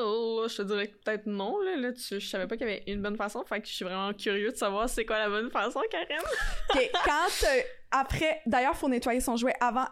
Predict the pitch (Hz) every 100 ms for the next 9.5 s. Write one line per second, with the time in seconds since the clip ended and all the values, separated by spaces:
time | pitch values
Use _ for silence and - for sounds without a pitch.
0 | - 226 214 226 - 254 - - 262 226
1 | 233 247 320 - - - - 254 247 -
2 | 226 226 214 208 330 320 311 294 277 269
3 | 277 240 214 214 277 240 226 302 294 277
4 | 277 285 311 - 294 262 254 247 254 247
5 | 254 - 247 254 247 - 208 214 220 233
6 | 233 220 226 226 233 220 202 196 190 214
7 | 403 - - 214 214 202 196 - 214 208
8 | 220 208 208 214 220 262 320 - - -
9 | - 240 269 302 311